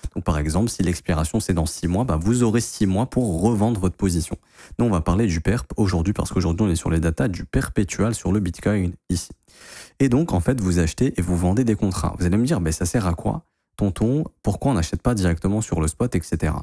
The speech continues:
Bah, en fait, il faut savoir qu'il y a, il y a des intervenants sur ce marché qui n'ont pas la liquidité sur le spot ou simplement qui veulent spéculer sur la volatilité du Bitcoin, mais qui veulent pas nécessairement avoir du Bitcoin en portefeuille, ou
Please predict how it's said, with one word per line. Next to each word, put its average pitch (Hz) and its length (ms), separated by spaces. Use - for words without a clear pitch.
Bah, 95 60
en - 20
fait, 175 140
il 165 40
faut - 80
savoir 101 340
qu'il - 180
y - 40
a, - 20
il - 420
y - 20
a - 20
des 85 140
intervenants 104 480
sur 110 180
ce - 80
marché - 340
qui - 100
n'ont 82 140
pas 120 160
la 107 100
liquidité 90 480
sur - 220
le 78 60
spot - 340
ou 101 100
simplement 123 440
qui - 180
veulent 113 160
spéculer 117 600
sur 113 380
la 82 80
volatilité 85 640
du 90 80
Bitcoin, 113 420
mais 101 120
qui - 140
veulent 90 200
pas 139 160
nécessairement 95 500
avoir 92 220
du 85 80
Bitcoin 113 440
en 92 80
portefeuille, 120 560
ou 202 180